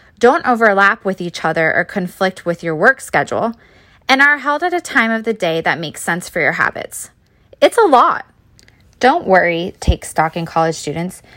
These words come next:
You don't have to figure this all out on your own. We're here to help. Most colleges and universities have their incoming freshmen attend an early advising session before the fall starts.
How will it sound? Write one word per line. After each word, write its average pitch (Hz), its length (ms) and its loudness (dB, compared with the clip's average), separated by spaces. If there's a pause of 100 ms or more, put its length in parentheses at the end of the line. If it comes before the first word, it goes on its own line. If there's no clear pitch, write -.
(140)
You 262 140 2
don't 311 100 2
have 294 160 0
to 302 80 0
figure 269 340 2
this 247 200 -2
all 240 180 4
out 233 180 4
on 226 120 -2
your 220 140 2
own. 196 360 -2
We're 226 160 4
here 277 240 0
to 262 80 2
help. - 360 0 (760)
Most 302 320 4
colleges 196 480 2
and 185 120 -4
universities 165 760 -6
have 208 320 0
their 214 160 4
incoming 208 500 -4
freshmen 175 480 -2
attend 180 300 -4
an 180 200 -4
early 185 320 0
advising 160 500 -2
session 156 460 -8
before 202 380 0
the 202 80 -2
fall 170 260 2
starts. - 560 -4